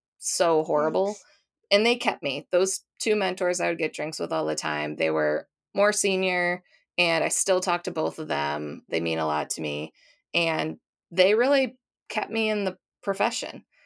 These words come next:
Speaker 1: and that's when I started blogging 'cause I'm like, "I wanna talk about things and talk about the A R Es at the time and give people tips and tricks on how to do it," and it's not till I was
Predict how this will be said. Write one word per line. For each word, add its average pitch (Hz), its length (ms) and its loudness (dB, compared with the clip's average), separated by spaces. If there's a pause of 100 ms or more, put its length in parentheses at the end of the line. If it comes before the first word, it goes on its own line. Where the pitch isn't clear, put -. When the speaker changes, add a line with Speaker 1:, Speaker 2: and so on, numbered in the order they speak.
(160)
Speaker 1:
and 185 120 0
that's 190 200 0
when 202 100 0
I 185 60 0
started 175 460 2
blogging 233 460 2
'cause 220 160 -8
I'm 196 100 0
like, 185 160 -2
"I 190 60 2
wanna 262 200 0
talk - 300 -4
about 156 300 -2
things 147 400 -4
and - 120 -8
talk - 260 -6
about 147 260 -2
the 156 160 0
A - 20 4
R 160 160 4
Es 165 220 0
at 160 140 -6
the 160 60 -16
time 147 580 -8 (180)
and 208 160 0
give 220 320 4
people 190 560 2
tips - 560 2
and 165 120 -4
tricks - 520 0
on 180 160 0
how 175 160 0
to 170 100 2
do 196 200 4
it," 196 220 4
and 175 140 -2
it's 165 180 -2
not 226 220 -2
till 214 140 2
I 185 120 4
was 170 300 0